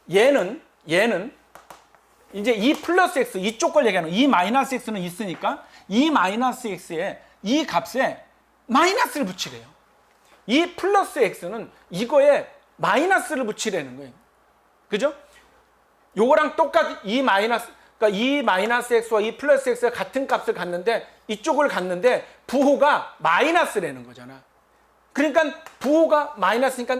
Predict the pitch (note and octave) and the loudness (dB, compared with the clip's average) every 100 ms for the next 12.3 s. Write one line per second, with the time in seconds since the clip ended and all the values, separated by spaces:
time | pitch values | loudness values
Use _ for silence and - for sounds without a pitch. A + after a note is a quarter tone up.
0 | B3+ D#4 D#4 D4+ D#4 D#4+ D4 - C#4+ G#3 | -6 -10 -8 -6 -6 -2 -4 -2 -4 -2
1 | D3+ C3+ B2+ B2 - - _ _ _ - | -4 -6 -14 -20 -20 -20 _ _ _ -8
2 | D#3 A#3+ C4 A3 G#3 G#3+ F3+ G#3+ A#3+ G3+ | -4 2 4 4 2 2 4 6 4 2
3 | F#3+ G3 G#3+ D4+ - _ _ - - F#3+ | -4 -2 0 0 -4 _ _ -20 -6 -4
4 | A#3 F3+ - - A#3+ A#3 F#3 G#3 F#3+ A3 | -2 -4 -6 -2 -2 -2 -4 0 0 0
5 | D4 - - G3 G3+ - B3 A#3+ F#3+ D#3+ | -6 -10 0 2 2 -2 -2 -4 -2 0
6 | D#3 A3 C#4+ - _ C3+ C#3 B2+ A#2 - | 0 -2 -6 -12 _ -8 -8 -10 -16 -18
7 | - _ _ _ _ _ _ _ _ - | -20 _ _ _ _ _ _ _ _ -6
8 | C#4 F#4 D#4 D#3+ B2+ A#2+ B2+ _ D4 C4+ | 2 4 4 2 -6 -16 -20 _ 2 4
9 | C4+ C4+ G#3+ A3 D4+ - - - D4+ D#4+ | 6 4 4 4 0 0 -10 -10 -6 -6
10 | - E3 A2+ - - - _ _ _ _ | -6 -8 -8 -20 -20 -20 _ _ _ _
11 | - - F#3 C#4+ D#4+ F4 C#4+ G#3 G#3+ G#3 | -20 -2 4 4 4 4 4 4 4 0
12 | F#3 A3 F#3+ | 0 0 0